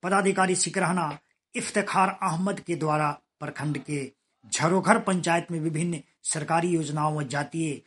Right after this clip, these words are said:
जनगणना का निरीक्षण किया गया। इस क्रम में वार्ड दो में पासवान टोली में नल जल की समुचित व्यवस्था नहीं रहने की शिकायत पर शीघ्र निरा-, निराकरण का निर्देश दिया गया। आंगनबाड़ी केंद्रों की जांच कर पौष्टिक आहार व गुणवत्तापूर्ण शिक्षा देने का भी निर्देश दिया गया।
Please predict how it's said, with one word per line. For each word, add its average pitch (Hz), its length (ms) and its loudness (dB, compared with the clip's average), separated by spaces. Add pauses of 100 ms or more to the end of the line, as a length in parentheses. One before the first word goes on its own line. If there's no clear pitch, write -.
(240)
जनगणना 151 580 -2
का 143 140 -6
निरीक्षण 180 480 0
किया 131 240 -6
गया। 120 220 -10
इस 123 200 -8
क्रम 139 220 -8
में 147 100 -4
वार्ड 147 220 -2
दो 143 180 -6
में 156 160 -6
पासवान 151 460 -6
टोली 156 360 -6
में 160 260 -6 (420)
नल 147 260 0
जल 156 160 0
की 151 120 -4
समुचित 151 380 -2
व्यवस्था 160 400 -4
नहीं 160 220 -2
रहने 170 240 -2
की 170 120 -10
शिकायत 170 380 -2
पर 165 120 -10
शीघ्र 165 260 -8
निरा-, 175 260 -6
निराकरण 170 520 -2
का 170 180 -6
निर्देश 175 360 -4
दिया 190 200 -2
गया। 185 300 0 (420)
आंगनबाड़ी 160 460 -2
केंद्रों 165 340 -4
की 156 120 -4
जांच 151 380 -2
कर 190 120 -4
पौष्टिक 170 480 -8
आहार 156 220 0
व 156 100 -6
गुणवत्तापूर्ण 147 640 -8
शिक्षा 143 300 -10
देने 135 220 -8
का 139 120 -10
भी 131 120 -10
निर्देश 123 320 -12
दिया 120 220 -12
गया। 110 220 -14